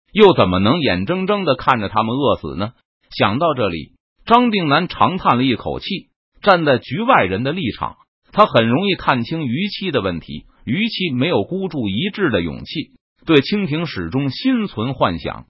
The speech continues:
也没有断臂求生的狠辣。眼看山穷水尽了，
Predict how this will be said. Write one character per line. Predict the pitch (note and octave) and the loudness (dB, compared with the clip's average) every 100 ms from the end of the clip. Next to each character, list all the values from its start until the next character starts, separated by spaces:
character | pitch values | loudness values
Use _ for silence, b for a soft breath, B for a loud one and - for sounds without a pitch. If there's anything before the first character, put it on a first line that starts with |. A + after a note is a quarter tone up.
| _ _ - | _ _ 2
也 | A2 G#2 | 4 6
没 | C#3 | 4
有 | F3+ | 2
断 | - F#3+ B2+ | 2 2 2
臂 | G#2+ B2+ | 0 -4
求 | D#2+ A2+ C#3 | -4 -4 -4
生 | E3+ D3+ | -2 -4
的 | |
狠 | G#2 D#2+ B1+ | -4 -6 -2
辣。 | D3 - _ _ _ | -2 -2 _ _ _
眼 | A#2+ C#3 | 2 2
看 | D3+ F#3 D3 | 2 0 2
山 | G#3 F#3+ | 0 0
穷 | C#3+ E3+ | -4 -6
水 | - D#2+ C2 | -6 -8 -4
尽 | E3+ D3 | -4 -4
了， | D#2 | -6